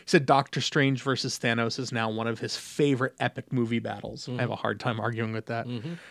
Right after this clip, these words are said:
Speaker 1: Um, however, it did make him think of two questions for you guys that could spark some debate.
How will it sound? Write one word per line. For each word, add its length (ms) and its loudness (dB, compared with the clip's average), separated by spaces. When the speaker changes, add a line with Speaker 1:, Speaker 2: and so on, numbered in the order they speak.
Speaker 1:
Um, 60 0
however, 340 8
it 80 2
did 160 6
make 180 6
him 80 2
think 160 -2
of 80 -4
two 160 0
questions 640 2
for 100 -6
you 100 -2
guys 260 -6
that 120 -2
could 220 4
spark 400 -6
some 180 -6
debate. 400 0